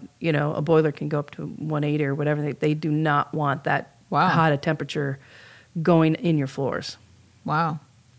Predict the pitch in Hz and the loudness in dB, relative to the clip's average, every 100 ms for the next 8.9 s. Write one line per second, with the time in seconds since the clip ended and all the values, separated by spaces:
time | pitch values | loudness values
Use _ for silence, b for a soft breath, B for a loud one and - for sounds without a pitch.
0 | - 180 214 220 254 240 240 196 226 214 | 0 4 6 6 8 8 6 6 6 6
1 | 196 175 214 190 170 151 180 214 165 156 | 4 4 4 4 2 4 4 6 6 4
2 | 190 196 - 180 170 180 170 160 156 - | 4 2 4 2 4 2 2 2 2 0
3 | 156 165 123 - - - B B B - | 0 2 2 -2 -6 -14 B B B 2
4 | 240 285 370 427 302 277 262 220 190 185 | 4 6 4 2 2 2 2 0 0 -4
5 | 196 165 185 - 226 247 302 359 320 269 | -6 0 0 2 2 2 2 -4 -4 -2
6 | 277 269 254 226 220 214 123 - B B | 0 0 2 2 2 2 0 -4 B B
7 | 180 180 175 185 214 254 277 254 208 175 | 0 2 2 0 2 2 2 0 2 4
8 | 160 160 - _ 160 156 147 143 | 4 2 -6 _ 0 2 2 0